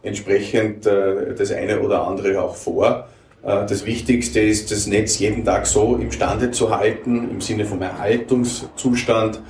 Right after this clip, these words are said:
äh, damit unsere Kunden dementsprechend ein verfügbares Netz zur Verfügung haben. Und das ist manchmal, äh, auch zu wenig,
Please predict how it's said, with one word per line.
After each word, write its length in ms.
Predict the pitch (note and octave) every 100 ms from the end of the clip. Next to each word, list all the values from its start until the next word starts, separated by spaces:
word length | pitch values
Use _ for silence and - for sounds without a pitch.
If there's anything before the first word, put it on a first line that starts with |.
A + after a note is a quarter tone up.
| - - -
äh, 220 | G#2 G#2
damit 360 | G#2+ A2 A2 A2+
unsere 500 | A2 G#2+ A2 G2+ G2+
Kunden 460 | G2+ A#2 A#2+ A2+ G#2
dementsprechend 680 | G2 G#2 - F#2+ - G#2
ein 120 | G2 F2+
verfügbares 800 | - - - - F2 - F#2+ F#2+
Netz 340 | G#2+ - -
zur 140 | B2+
Verfügung 500 | A#2 - A#2+ A#2+ B2
haben. 240 | A2+ A#2+ C#3+
Und 380 | G2+ G#2 - -
das 120 | A#2+
ist 280 | A#2+ - - - _
manchmal, 640 | - G#2+ A#2+ B2+ A#2+ A2+ - _ _ -
äh, 60 |
auch 360 | G#2+ G#2 G#2+ -
zu 180 | - B2
wenig, 360 | A#2+ B2 A#2+